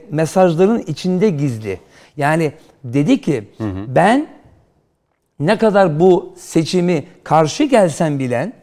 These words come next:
Speaker 1: e, mutlak surette çok düzgün bir smooth transition dediğimiz, yani, e, rahat bir geçiş dönemi olacak ama
Speaker 2: Bunu sağlayacağım."
Speaker 1: tarihsel birinci başkanlık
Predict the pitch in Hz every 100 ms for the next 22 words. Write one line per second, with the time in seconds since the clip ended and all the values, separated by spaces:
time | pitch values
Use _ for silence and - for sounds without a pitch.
0 | _ _ _ _ - 120 131 151 139 135
1 | 135 120 - 98 135 196 - 247 247 -
2 | 202 190 226 254 - _ _ - 240 247
3 | - - 139 135 123 165 175 156 220 233
4 | 175 143 - 202 233 - 185 180 185 180
5 | 180 160 147 135 127 170 156 123 - -
6 | _ - 147 147 156 151 175 196 240 202
7 | 190 151 180 262 226 208 185 165 160 160
8 | 196 311 277 240 165 180 196 165 156 110
9 | 104 - 180 202 214 233 - - 214 226
10 | 285 262 151 196 208 226 185 247 175 190
11 | 180 - 202 196 190 196